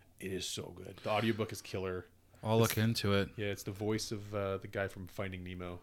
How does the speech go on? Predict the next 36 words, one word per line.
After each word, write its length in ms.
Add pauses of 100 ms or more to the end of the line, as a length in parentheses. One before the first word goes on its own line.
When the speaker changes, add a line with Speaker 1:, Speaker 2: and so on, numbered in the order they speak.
(160)
Speaker 1:
of 760 (220)
Marlin. 360 (280)
It's 100
pretty 240
good. 140 (300)
Speaker 2:
Oh, 340
cool. 400 (160)
Speaker 1:
Yeah. 140
Speaker 2:
Yeah, 260
I 160
got 300
really 280
into 220
the 120
Expanse 580
series. 560 (500)
Speaker 1:
Oh, 40
I 40
haven't 160
read 140
that 140
one 100
yet. 180 (420)
Speaker 2:
Yeah, 280
it's 240
the 120
guy, 320
they 260
did 200
a 120
sci-fi 680
show, 360
but 100
there's 200
nine 420
books. 560